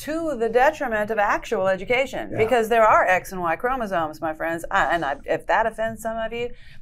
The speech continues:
Speaker 1: I just don't know what to do about that. That's not on me. I didn't write that information. I didn't, uh,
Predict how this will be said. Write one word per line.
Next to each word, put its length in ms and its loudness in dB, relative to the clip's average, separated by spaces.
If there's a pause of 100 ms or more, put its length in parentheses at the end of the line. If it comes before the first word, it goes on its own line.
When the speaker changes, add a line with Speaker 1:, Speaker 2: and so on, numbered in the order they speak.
(180)
Speaker 1:
I 200 2
just 380 2
don't 200 2
know 160 2
what 260 4
to 80 -8
do 200 -2
about 300 4
that. 180 2
That's 240 0
not 200 -2
on 280 2
me. 280 -4
I 160 4
didn't 280 -2
write 680 2
that 280 2
information. 720 -8
I 140 0
didn't, 380 -6
uh, 100 0